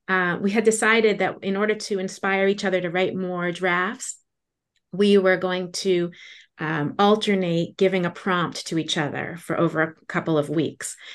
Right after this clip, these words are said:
and then share the work that we had produced. And I usually don't like writing to a prompt. And if it hadn't been that they were friends of mine, I probably would have said, "No, thanks." But because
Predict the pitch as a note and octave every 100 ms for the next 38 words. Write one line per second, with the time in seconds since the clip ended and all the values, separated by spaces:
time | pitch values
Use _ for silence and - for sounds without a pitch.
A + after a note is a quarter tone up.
0 | - F3 D#3+ D#3+ D#3+ - E3 D#3+ D#3+ D3+
1 | D#3 - D3+ E3 E3+ E3+ D#3 D#3 C3 -
2 | - - - F3 - G3 F#3 G#3 G#3+ B3
3 | G#3+ F#3 F#3+ - A3+ A#3+ B3 C4+ C4+ -
4 | C#4+ - C4+ C#4 D4+ F#3+ F3+ E3+ - G3+
5 | G3+ - - A3 A3+ A3+ G#3+ G#3+ - F#3
6 | E3+ - E3+ F#3+ A3 A3+ A#3+ C4+ F3+ -
7 | E3+ E3+ F#3 F#3 E3 E3 F3 E3 E3 E3
8 | F3 F3+ C4+ - - - - - _ -
9 | F3+ - F#3+ F#3 F#3+ E3+ F3